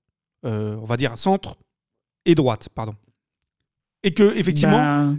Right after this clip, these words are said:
Speaker 1: il y a, euh, il y a, il y a pas de, euh, dans les quatre premiers, c'est-à-dire les quatre qui sont crédibles, euh, d'obtenir quelque chose, il y a pas un seul candidat.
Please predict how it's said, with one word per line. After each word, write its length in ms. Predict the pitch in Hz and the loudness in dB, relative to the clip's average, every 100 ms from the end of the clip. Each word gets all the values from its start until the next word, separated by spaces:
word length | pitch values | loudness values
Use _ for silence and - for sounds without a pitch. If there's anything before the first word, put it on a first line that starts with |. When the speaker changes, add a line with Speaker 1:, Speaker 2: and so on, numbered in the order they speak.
| 156 | 0
Speaker 1:
il 60 | |
y 60 | 165 | 0
a, 60 | - - | 0 0
euh, 220 | 180 170 | 2 2
il 60 | 175 | 2
y 80 | 165 | 0
a, 40 | - | 2
il 60 | |
y 20 | 160 | 2
a 40 | |
pas 140 | 226 | 2
de, 80 | 240 180 160 | 4 2 2
euh, 220 | 160 156 | 0 2
dans 180 | 156 170 | 2 4
les 140 | 170 | 2
quatre 240 | 143 233 - | 2 -2 2
premiers, 360 | 190 165 151 | 0 2 0
c'est-à-dire 340 | 196 156 131 120 | 0 -2 -2 -4
les 100 | 113 | -2
quatre 200 | 202 - | -2 -4
qui 220 | - 170 | -6 -6
sont 200 | - 165 | -4 -6
crédibles, 580 | - 156 156 196 175 135 - - - - | -2 -2 -2 -2 -4 -6 -16 -20 -12 -4
euh, 180 | 127 120 | -2 0
d'obtenir 440 | 147 156 160 156 | 2 2 0 -2
quelque 300 | 156 147 143 | -2 -4 -4
chose, 320 | - 208 202 - | -4 -6 -8 -12
il 80 | 135 | -4
y 80 | 120 | -4
a 80 | |
pas 320 | - 170 175 _ | -2 -4 -4 _
un 160 | 170 185 | -4 -4
seul 380 | - 147 147 | -2 -2 -2
candidat. 540 | - 143 113 113 135 | -4 -6 -4 -4 -4